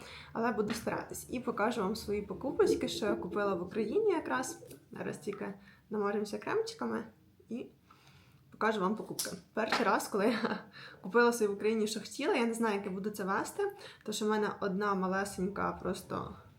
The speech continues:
сумочка ручна поклажа і все. Але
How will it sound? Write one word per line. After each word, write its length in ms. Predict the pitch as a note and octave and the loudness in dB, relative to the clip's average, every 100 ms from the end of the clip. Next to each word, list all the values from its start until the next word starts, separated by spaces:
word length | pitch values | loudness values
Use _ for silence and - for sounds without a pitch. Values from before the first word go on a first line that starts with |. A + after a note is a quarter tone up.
| - | -16
сумочка 500 | - F#3 F#3 - A#3+ | -2 0 0 -2 -6
ручна 260 | C4 - | -6 -6
поклажа 460 | C#4+ C#4+ C4+ C#4 C#4 | -6 -4 0 0 0
і 100 | C#4 | -4
все. 200 | C4+ D4 D#4+ - - - - - - - - | -8 -8 -8 -10 -18 -20 -20 -20 -20 -20 -6
Але 300 | A3 A3 | -4 -2